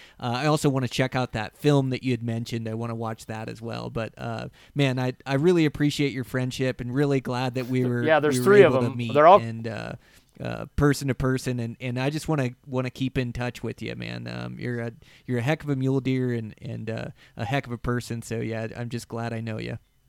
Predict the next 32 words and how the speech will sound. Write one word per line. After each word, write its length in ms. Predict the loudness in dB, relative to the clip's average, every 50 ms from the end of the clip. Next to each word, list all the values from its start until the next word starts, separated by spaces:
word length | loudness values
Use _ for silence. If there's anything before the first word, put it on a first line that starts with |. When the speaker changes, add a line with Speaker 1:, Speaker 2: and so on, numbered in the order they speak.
| _ _ _ _ _ _ _ _ _ _ _ _ _ _ _ _ _ _ _ _ _ _ 2
Speaker 2:
Thanks, 280 | 4 4 4 2 -2
Brian. 360 | -2 2 2 4 4 2 2
I 120 | 2 0 0
appreciate 560 | 0 -2 -4 -4 -4 -4 -4 -2 -2 -2 -2
it 60 | -4
very 200 | -2 -2 -2 0
much. 240 | 0 0 -2 0 -2
I 20 |
appreciate 460 | -6 -4 -2 -4 -2 -2 0 -2 -2 -2
you 60 | -2
checking 320 | -2 -2 -2 0 0 -2
out 160 | -2 -2 -2
that 200 | -2 -2 -4 -4
film. 220 | -4 -2 -2 0 0
We've 100 | 0 2
got 200 | 6 6 6 6
about 240 | 6 2 0 0 -2
three 240 | -4 -2 0 2
of 120 | 0 0 0
'em. 140 | -2 -4 -6
If 140 | -6 -8
you 40 | -8
just 200 | -8 -8 -8 -4
type 240 | -2 0 0 0 -2
in 100 | -2 -2
"hunting 260 | -2 -2 -2 -2 -2
big 200 | -4 -4 -4 -4
mule 200 | -4 -4 -4 -4
deer," 200 | -4 -2 -2 -2
they 100 | 0 0
always 240 | 0 0 0 -2 -2
have, 240 | -2 -2 -2 -2